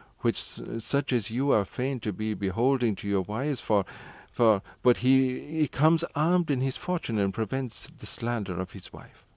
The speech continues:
Virtue is no horn maker,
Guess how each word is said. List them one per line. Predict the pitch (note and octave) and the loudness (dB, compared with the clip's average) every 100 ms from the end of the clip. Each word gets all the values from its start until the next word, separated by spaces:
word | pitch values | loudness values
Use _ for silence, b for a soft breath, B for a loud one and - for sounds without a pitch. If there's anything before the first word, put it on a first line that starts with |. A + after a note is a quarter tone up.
| _ _ _ _ _ _ _ _ _ _ _ _ _ _ b b | _ _ _ _ _ _ _ _ _ _ _ _ _ _ b b
Virtue | - B2 - E3 | -2 0 2 0
is | C3+ - | 0 0
no | F#2 | -4
horn | E2 - F2 F2+ | -4 -8 -8 -8
maker, | F2+ E2 - E2+ | -10 -14 -14 -18